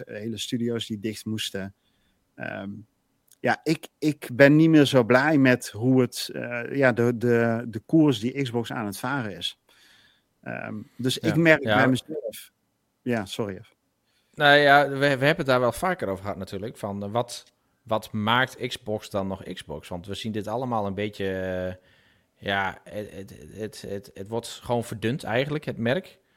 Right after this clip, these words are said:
Speaker 2: En
Speaker 1: Ja.
Speaker 2: wat blijft er dan nog van over straks, hè? Hoe, hoe, hoe ver kun je het nog verdunnen? Eh,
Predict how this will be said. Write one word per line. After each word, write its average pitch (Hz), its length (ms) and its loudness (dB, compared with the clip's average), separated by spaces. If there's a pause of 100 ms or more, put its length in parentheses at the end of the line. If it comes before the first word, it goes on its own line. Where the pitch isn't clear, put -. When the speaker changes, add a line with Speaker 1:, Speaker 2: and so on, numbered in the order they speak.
(420)
Speaker 2:
En 117 220 0
Speaker 1:
Ja. 123 80 2
Speaker 2:
wat 120 140 0
blijft 117 240 2
er 113 60 -8
dan 113 120 0
nog 110 120 -6
van 127 120 -10
over 104 260 -4
straks, 80 340 -8
hè? 160 280 -6
Hoe, 120 300 -6
hoe, 117 200 -6
hoe 117 260 -10
ver 117 240 -2
kun 127 120 -4
je 113 60 0
het 110 100 -4
nog 110 100 -6
verdunnen? 104 480 -4 (120)
Eh, 90 400 -6